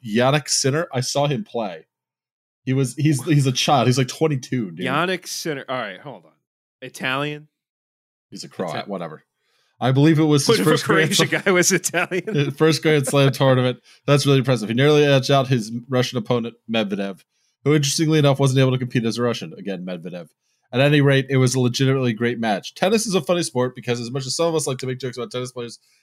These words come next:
Speaker 1: being pedantic crybabies, the game is really impressive to watch on
Speaker 2: Oh,
Speaker 1: a professional
Speaker 2: no,
Speaker 1: level.
Speaker 2: they're, they are so fucking
Speaker 1: They're
Speaker 2: good.
Speaker 1: intense.
Speaker 2: They're intense. I and, and, and, um, like, like, w-,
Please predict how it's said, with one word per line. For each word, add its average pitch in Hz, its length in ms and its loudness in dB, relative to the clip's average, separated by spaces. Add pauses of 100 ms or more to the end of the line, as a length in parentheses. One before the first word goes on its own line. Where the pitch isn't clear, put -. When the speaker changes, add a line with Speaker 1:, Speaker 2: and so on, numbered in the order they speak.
(100)
Speaker 1:
being 143 200 0
pedantic 131 360 -2
crybabies, 127 640 -2
the 143 80 -12
game 143 320 0
is 127 140 -2
really 123 180 -2
impressive 113 340 -6
to 113 60 -6
watch 104 240 -2
on 110 240 -2
Speaker 2:
Oh, 151 120 0
Speaker 1:
a - 40 -6
professional 170 400 2
Speaker 2:
no, 117 100 -2
Speaker 1:
level. 85 220 -10
Speaker 2:
they're, 175 180 0
they 165 320 0
are 156 140 0
so 143 600 -4
fucking 101 540 -14 (240)
Speaker 1:
They're 120 180 -2
Speaker 2:
good. 98 120 -8
Speaker 1:
intense. 104 720 -6 (240)
Speaker 2:
They're 131 120 -8
intense. 117 720 -14 (240)
I 151 140 -2
and, 151 260 -4
and, 135 200 -8 (120)
and, 117 400 -12 (260)
um, 98 520 -12 (640)
like, 110 200 -16 (100)
like, 104 160 -16
w-, 92 160 -20